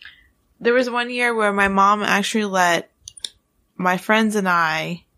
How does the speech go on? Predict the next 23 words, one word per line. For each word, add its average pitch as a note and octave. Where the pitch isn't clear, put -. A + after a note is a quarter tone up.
and, F3+
yeah, A3
it G#3+
was A#3+
pretty D#4+
much, A#3+
like, G#3
my F3+
friends. F3
Like, F3+
there A3
was A3+
maybe G#3
one F#3+
or F#3
two G3
younger F3+
siblings F#3
of F3
one F3+
of F3
the F#3+
friends. F#3+